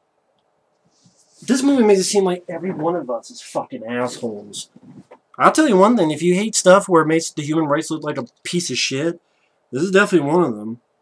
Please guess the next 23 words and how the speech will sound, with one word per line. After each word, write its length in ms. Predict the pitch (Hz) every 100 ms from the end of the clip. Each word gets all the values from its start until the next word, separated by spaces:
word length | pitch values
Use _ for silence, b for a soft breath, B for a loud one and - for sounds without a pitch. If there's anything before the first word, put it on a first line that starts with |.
| _ _ _ _ _ _ _ _ _ _ _
I 100 | 127
mean, 400 | 147 151 143 135 _ _ _ _ _
I 100 | 185
don't 180 | 254 302
remember 400 | 226 202 220 220
in 120 | 214
the 120 | 220 220
Avengers 500 | 185 214 285 285 -
films 600 | 208 170 147 143 - - _ _ _
people 460 | - 190 180 170 151
thinking 600 | - 160 160 156 156 165 -
we're, 380 | 160 165 165 165
you 80 | 151
know, 320 | 123 117 123 -
the 140 | 170 143
Avengers 360 | 143 147 131
were 100 | 139
such 420 | 123 - 160 -
pieces 380 | - 170 135 123
of 60 | 123
shit. 520 | - - 135 113 113 _ _ _ _ _ _ _ _ _ _ _ _ _ -
You 120 | 147
know? 460 | 151 165 202 247